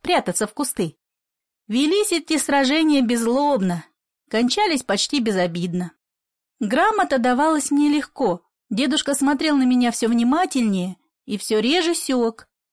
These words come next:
хотя, по моим соображениям, сечь меня следовало чаще прежнего. Становясь взрослее и бойчей, я гораздо чаще стал нарушать дедовы правила и наказы,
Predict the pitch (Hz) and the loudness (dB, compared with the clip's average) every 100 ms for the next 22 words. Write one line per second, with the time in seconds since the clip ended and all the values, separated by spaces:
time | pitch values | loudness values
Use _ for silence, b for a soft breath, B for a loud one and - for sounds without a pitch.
0 | _ _ - 247 - 480 - 339 320 359 | _ _ -4 -4 -2 -2 0 0 2 0
1 | 392 330 311 294 302 330 381 349 269 247 | 0 0 2 2 0 0 0 0 0 0
2 | 339 349 285 285 254 247 269 294 294 277 | 0 0 0 0 0 0 -2 0 0 0
3 | 254 302 277 - - 226 180 165 160 156 | 0 0 0 -2 -4 -2 -2 -4 -6 -10
4 | _ _ _ _ - - 220 254 277 339 | _ _ _ _ -16 -6 0 0 2 0
5 | 269 220 262 269 - 302 349 285 220 226 | 0 -2 0 0 0 0 2 0 0 -4
6 | 214 220 226 - 349 370 392 _ _ _ | -2 0 -2 -2 -2 -2 -4 _ _ _
7 | - 226 370 381 320 339 311 302 311 359 | -6 0 0 2 2 2 2 0 0 0
8 | 370 269 254 311 330 277 262 254 302 226 | 0 0 -2 0 2 2 2 0 0 0
9 | 262 262 262 262 277 302 320 269 269 269 | 0 0 0 0 0 0 2 2 2 2
10 | 277 277 254 175 165 | 0 0 -2 -2 -4